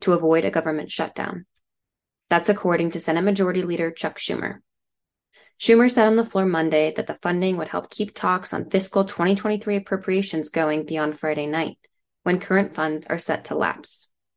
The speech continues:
Negotiators continue to work through how much non-defense spending to include in an end-of-the-year omnibus and could announce an agreement in the coming days. Next, former F T X C E O Sam Bankman-Fried was set to testify Tuesday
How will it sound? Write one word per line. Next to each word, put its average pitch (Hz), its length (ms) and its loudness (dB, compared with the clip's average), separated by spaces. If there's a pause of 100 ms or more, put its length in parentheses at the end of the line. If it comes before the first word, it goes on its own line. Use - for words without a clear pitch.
(960)
Negotiators 165 680 2
continue 208 680 2
to 214 120 -6
work 170 240 -2
through 160 140 -2
how 175 140 -4
much 208 260 -2
non-defense 220 540 -2
spending 185 500 -2
to 180 100 -6
include 165 500 0 (400)
in 190 80 6
an 190 100 6
end-of-the-year 190 680 4
omnibus - 720 -6 (420)
and 180 140 4
could 190 140 6
announce 160 400 6
an 185 60 4
agreement 151 460 0
in 185 80 -2
the 190 80 2
coming - 300 -8
days. - 460 -10 (1600)
Next, 175 380 2
former 208 320 4
F 190 180 -2
T 196 160 2
X 170 220 -2
C - 240 -4
E 175 80 2
O 160 80 2
Sam 196 340 -2
Bankman-Fried 170 760 -2
was 160 200 -4
set 269 160 -2
to 320 80 -4
testify 196 560 -2
Tuesday - 580 0